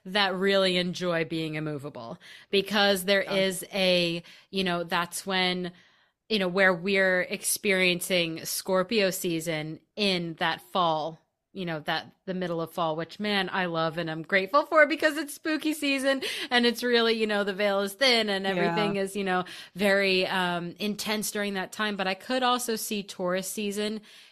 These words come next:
Speaker 1: in the middle of fall being like, "Okay, this is the time right now where the slow and steady does win the race and where I am slowly preparing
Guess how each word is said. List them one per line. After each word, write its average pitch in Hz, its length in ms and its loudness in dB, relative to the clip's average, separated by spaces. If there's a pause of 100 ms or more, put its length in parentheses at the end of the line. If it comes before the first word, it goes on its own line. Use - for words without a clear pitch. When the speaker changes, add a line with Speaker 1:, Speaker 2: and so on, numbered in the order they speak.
Speaker 1:
in 202 120 -2
the 196 80 0
middle 185 300 0
of 190 100 0
fall 180 300 0
being 185 320 -2
like, 175 340 -2
"Okay, 202 600 0 (200)
this 196 320 -2
is 226 160 -2
the 226 120 -2
time 185 340 -2
right 196 160 -2
now 214 360 -2 (320)
where 185 440 2
the 196 160 -2
slow 190 300 0
and 185 120 -2
steady 190 300 -2
does 170 340 0
win 190 180 -2
the 214 100 -2
race 196 480 -2 (280)
and 185 200 -4
where 180 280 -2
I 180 180 0
am 185 380 -4
slowly 185 460 -2
preparing 208 720 -2